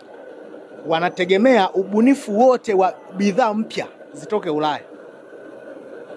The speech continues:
Lakini zikibuniwa Afrika, kama yule kijana aliyebuni gari ina-,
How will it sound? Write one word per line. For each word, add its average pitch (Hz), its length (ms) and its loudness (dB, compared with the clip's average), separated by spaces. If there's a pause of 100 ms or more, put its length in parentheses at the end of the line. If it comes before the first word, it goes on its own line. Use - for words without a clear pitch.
(300)
Lakini 254 280 2
zikibuniwa 214 580 2
Afrika, 220 420 0
kama 233 220 0
yule 233 140 4
kijana 226 280 -2
aliyebuni 226 480 0
gari 220 260 -2
ina-, 185 140 -4